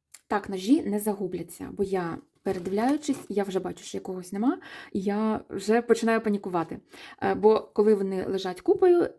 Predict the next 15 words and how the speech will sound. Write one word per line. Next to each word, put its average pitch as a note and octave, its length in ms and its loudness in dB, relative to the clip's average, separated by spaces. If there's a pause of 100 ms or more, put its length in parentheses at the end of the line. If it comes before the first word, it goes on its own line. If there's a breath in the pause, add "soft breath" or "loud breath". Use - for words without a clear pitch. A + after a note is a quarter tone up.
ти G3+ 80 -4
можеш A#3+ 320 -2
не A3+ 80 -4
помітити, F#3 520 -8
як F#3 360 -10
один F3 280 -8
ніж, A#3+ 320 0
один G3+ 240 -6
чи - 140 -16
два F#3+ 180 -10 (100)
ножі G3 380 -10
загубилися. F3+ 680 -10 (300 loud breath)
Ти G#3 80 0
робив F3+ 360 -8
вирубку, C#4+ 540 0